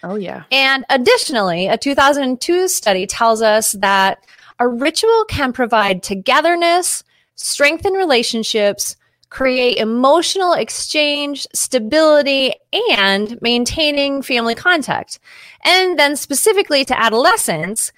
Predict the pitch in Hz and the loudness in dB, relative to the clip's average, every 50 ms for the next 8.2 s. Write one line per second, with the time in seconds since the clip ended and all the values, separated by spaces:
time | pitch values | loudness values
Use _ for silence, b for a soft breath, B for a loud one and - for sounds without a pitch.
0 | b b b b b b - 320 320 359 339 381 349 - - 262 233 226 226 226 | b b b b b b -2 0 2 2 2 0 -2 0 2 2 4 4 4 2
1 | 226 - - 247 226 226 220 226 214 202 - 233 254 269 294 330 381 440 440 427 | 0 -2 -2 0 2 2 2 2 0 0 -2 -2 -4 -2 0 2 4 4 4 4
2 | 392 359 - - - 226 - - - - 180 185 190 - - - - 180 160 165 | 4 2 0 0 0 0 0 0 0 -2 -2 -2 -4 -6 -6 -2 0 0 0 0
3 | - - - - - - 214 214 262 339 - - - - 180 165 165 175 - 240 | -2 -6 -8 -6 -4 -4 -2 0 0 -2 -2 -2 -4 -4 -4 -4 -4 -4 -4 -4
4 | - - - - 359 - - - - 440 466 453 427 - 311 277 247 233 233 240 | -4 -4 -4 -6 -6 -6 -8 -8 -6 -4 -4 -4 -2 -2 -2 0 0 0 0 2
5 | 240 233 226 - - 254 240 - - 226 214 - - 190 214 247 240 220 226 226 | 0 0 -2 -4 -6 -6 -6 -6 -6 -8 -8 -8 -6 -4 -2 0 2 2 2 0
6 | 220 - - 226 220 220 - 185 185 190 170 - 170 170 175 175 180 175 - - | 0 -2 -4 -6 -6 -8 -10 -8 -8 -8 -6 -4 -4 -4 -4 -4 -6 -8 -10 -12
7 | 165 - 90 - 202 b b b b b b b b b - - - 262 262 254 | -14 -14 -14 -16 -18 b b b b b b b b b -6 -4 0 2 4 6
8 | 247 240 240 240 | 6 6 4 4